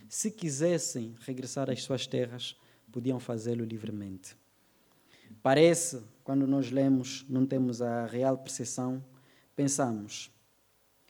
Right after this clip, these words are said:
"Não houve qualquer intervenção do nosso Deus." Se não tivesse sido o rei Ciro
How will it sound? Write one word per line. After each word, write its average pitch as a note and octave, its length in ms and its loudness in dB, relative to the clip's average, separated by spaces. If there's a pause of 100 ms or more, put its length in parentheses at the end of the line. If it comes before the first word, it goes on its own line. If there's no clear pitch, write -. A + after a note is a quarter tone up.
(180)
"Não D3 260 -2
houve B2 640 -6
qualquer C#3 320 -6
intervenção C3 600 -4
do C3+ 100 -4
nosso D3 280 -6
Deus." D#3 420 -4 (360)
Se A2 160 -6
não E3 200 4
tivesse F#3+ 400 -2
sido C3 420 0
o - 20 0
rei F3 240 2
Ciro C3 460 0